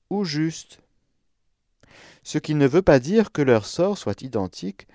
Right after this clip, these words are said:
comme le montre Jésus dans la parabole du pauvre Lazare reçu dans le sein d'Abraham. Écoutez bien, c'est très important.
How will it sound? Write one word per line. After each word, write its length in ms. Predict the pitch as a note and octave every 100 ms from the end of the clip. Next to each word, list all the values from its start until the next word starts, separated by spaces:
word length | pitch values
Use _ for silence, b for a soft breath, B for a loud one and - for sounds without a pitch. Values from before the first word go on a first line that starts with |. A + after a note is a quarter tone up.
| b b _
comme 220 | A2 G2+
le 80 | F#2
montre 420 | F#2 B2+ C#3+ E2+
Jésus 420 | D#2+ F2 D#2 F#2
dans 200 | G#2+ E2+
la 160 | D#2+ E2+
parabole 680 | _ - E2 D#2+ E2 F#2 F2+
du 120 | D#2
pauvre 400 | - G2+ F2+ E2
Lazare 560 | D#2+ D#2 F#2 G#2 A2 _ b b b G#2
reçu 500 | F2+ F2+ - G2 G2
dans 120 | D#2+
le 120 | D#2
sein 320 | - - F2+
d'Abraham. 580 | D#2+ D#2 D#2 C#2+ D2 - - _ _ _ _ _ _ _ _ _ _ _ _ _ _ _ - B B B B B B -
Écoutez 320 | F2+ - A2
bien, 180 | A2 C#3+
c'est 140 | C#3+
très 380 | F#2 - C3 C#3
important. 440 | C3 A#2+ G2+ -